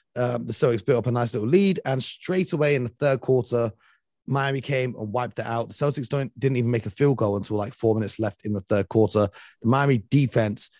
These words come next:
put them in a, in a stranglehold, and Jimmy Butler was cleared of the bubble allegations. Forty-one points,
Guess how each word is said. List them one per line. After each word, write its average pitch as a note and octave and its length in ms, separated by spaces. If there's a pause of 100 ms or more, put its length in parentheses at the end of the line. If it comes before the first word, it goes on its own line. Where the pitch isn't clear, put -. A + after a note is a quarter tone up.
(320)
put - 180
them A#2 300 (340)
in B2+ 140
a, - 260
in B2 80
a A#2+ 60
stranglehold, A2 800 (380)
and A2+ 280
Jimmy C3 220
Butler A2 500 (260)
was A#2 240 (760)
cleared C3 420 (120)
of A2 160
the A2+ 100
bubble G#2+ 280
allegations. G2+ 680 (120)
Forty-one C3 600
points, G#2+ 480